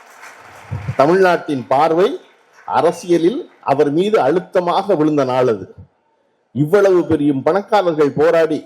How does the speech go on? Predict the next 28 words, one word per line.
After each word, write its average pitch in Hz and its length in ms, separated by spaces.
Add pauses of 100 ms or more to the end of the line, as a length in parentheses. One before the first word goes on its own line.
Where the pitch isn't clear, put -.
திருப்பதி 175 340
வெங்கடாஜலபதி 160 600
படத்து 147 280
மேல 139 180
சத்தியம் 170 380
வாங்கி, 165 320 (120)
அஞ்சு 165 340
ரூபா 185 240
கொடுத்து, 160 420 (600)
"திமுக 196 400
ஓட்டு 180 260
போடாதீங்கன்னு" 160 500
சொல்லி, 156 320 (1000)
அதை 147 220
மீறி 220 280
ஒருத்தர் 151 320
ஜெயிச்சு 175 220
உள்ள 160 160
வந்திருக்காரு. 131 440 (440)
அதன் 156 300
பிறகு 185 260 (340)
கலைஞர் 180 380
இல்லாத 156 320 (460)
சட்டமன்றமே 156 720
கிடையாது 143 300
தமிழ்நாட்டுல 123 420
கடைசி 127 360
வரைக்கும். 123 320